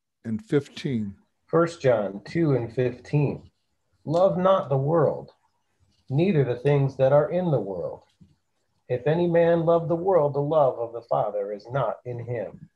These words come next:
Speaker 1: Now, see, John, again, toward the end of the book, telling us, according to his vision, what he s-, was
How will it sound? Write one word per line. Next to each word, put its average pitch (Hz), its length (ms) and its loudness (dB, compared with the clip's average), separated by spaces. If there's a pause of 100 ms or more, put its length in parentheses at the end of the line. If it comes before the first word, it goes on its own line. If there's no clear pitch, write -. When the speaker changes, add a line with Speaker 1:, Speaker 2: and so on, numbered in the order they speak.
(160)
Speaker 1:
Now, 123 180 -4
see, 151 200 2
John, 156 340 2
again, 151 320 -2
toward 156 260 2
the 139 100 -8
end 175 140 2
of 151 80 -2
the 127 60 -8
book, 143 240 0 (320)
telling 156 400 2 (880)
us, 147 240 2
according 147 380 0
to 143 40 2
his 160 200 4
vision, 123 380 -2
what 139 140 -2
he 170 120 4
s-, - 260 -8
was 120 200 -10